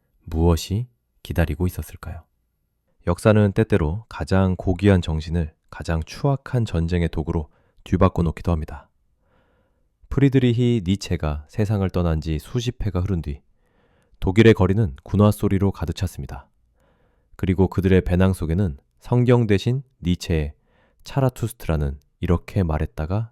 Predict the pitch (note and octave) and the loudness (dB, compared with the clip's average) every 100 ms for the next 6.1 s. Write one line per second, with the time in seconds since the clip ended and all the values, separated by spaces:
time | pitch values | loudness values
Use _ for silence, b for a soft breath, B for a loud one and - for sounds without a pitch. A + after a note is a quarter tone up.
0 | - F2 D2 D2 - D2 - _ _ _ | -4 -2 -2 -6 -12 -14 -16 _ _ _
1 | _ _ _ _ _ _ _ _ - A#2 | _ _ _ _ _ _ _ _ 2 4
2 | A2 G#2 A2 G#2+ G2+ - F#2 G2 E2+ D#2+ | 4 4 4 4 0 0 2 4 2 0
3 | - G2 D#2 D#2+ _ - E2+ - G2 F#2 | -2 -4 -4 -8 _ -8 -4 2 4 2
4 | - B2+ G#2 D2+ D2 _ _ _ D#2+ D#2 | 0 0 0 -2 -8 _ _ _ -6 -6
5 | - - F2+ A2+ A2+ A2+ G2 F2 F2 A#2 | -6 -4 -2 0 0 2 2 0 0 -2